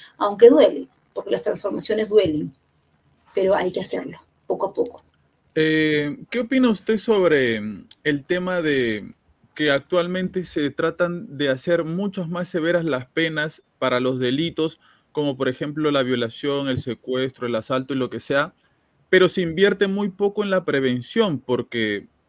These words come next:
Speaker 2: es muy probable que una persona que actualmente tenga cuarenta años y sea un peligro para la sociedad siendo un violador, haya hace treinta y cinco años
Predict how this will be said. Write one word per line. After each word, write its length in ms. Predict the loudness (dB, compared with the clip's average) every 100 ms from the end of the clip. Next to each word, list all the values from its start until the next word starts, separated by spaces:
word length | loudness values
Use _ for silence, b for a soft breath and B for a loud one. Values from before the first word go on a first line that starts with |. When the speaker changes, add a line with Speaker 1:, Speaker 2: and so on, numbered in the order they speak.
| _
Speaker 2:
es 260 | 0 0 0
muy 360 | -2 0 0 0
probable 920 | 2 4 6 4 2 -2 -4 -8 _
que 120 | -4
una 200 | -4 -4
persona 380 | -8 -8 -6 -6
que 140 | 0 0
actualmente 880 | 0 0 2 2 0 -2 -2 -4
tenga 380 | -2 -2 0 -2
cuarenta 640 | 0 0 0 -4 -2 0
años 360 | 0 -4 -6 -10
y 120 | -12
sea 260 | -4 0 2
un 160 | 0
peligro 500 | -2 0 2 0 0
para 160 | 0 -2
la 120 | -2
sociedad 480 | -6 -10 -4 -2 -2 -6
siendo 440 | -8 -6 -2 -2
un 180 | -2 -2
violador, 580 | 0 0 0 -2 -4 _ _ _ _ _ _ -12 4
haya 540 | 6 8 6 6 2
hace 320 | 0 0 0
treinta 400 | 0 -4 -4 -6
y 100 | -6
cinco 420 | -8 -12 -8 -6
años 460 | -6 -6 -10 -12